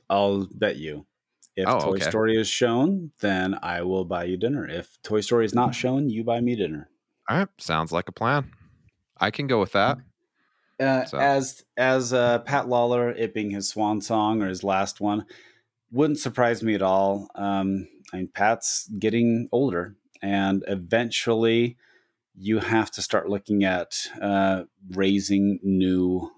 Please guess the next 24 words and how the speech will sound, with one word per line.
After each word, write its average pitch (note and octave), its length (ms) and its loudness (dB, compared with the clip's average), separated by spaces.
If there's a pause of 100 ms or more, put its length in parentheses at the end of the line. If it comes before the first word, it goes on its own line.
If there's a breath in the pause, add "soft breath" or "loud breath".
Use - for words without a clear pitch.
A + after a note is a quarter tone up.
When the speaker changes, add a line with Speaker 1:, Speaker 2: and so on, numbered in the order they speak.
Speaker 1:
um, E2+ 540 -6
new G2 180 2
designers. D2+ 640 -10 (840)
So F#2 480 0
I, F2 380 -4 (120)
uh, F2 200 -6 (140)
that, E2+ 300 0
that's G2+ 380 0 (340)
what F#2+ 200 0
surprised G2+ 460 -2
me G#2+ 100 4
about G2 220 0
Richie A#2+ 280 0
going D#2 280 -4
over D#2 180 -10
there D#2 120 -8
too. A#2+ 300 -2
I, E2+ 240 -6 (540 soft breath)
for G2 380 0
me, A#2 560 4 (100)
I F#2+ 140 4
would A#2+ 180 4
have F#2+ 140 -4
been F#2+ 480 2